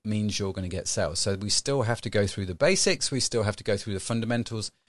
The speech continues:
of how do we make our websites better and how do we increase our conversion.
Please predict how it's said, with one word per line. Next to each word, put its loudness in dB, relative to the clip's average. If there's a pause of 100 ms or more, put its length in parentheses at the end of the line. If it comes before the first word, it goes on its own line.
(220)
of -2
how 6
do 0
we 4
make 0
our 0
websites -4
better -6
and -6
how -4
do -6
we -4
increase -6
our -4
conversion. 0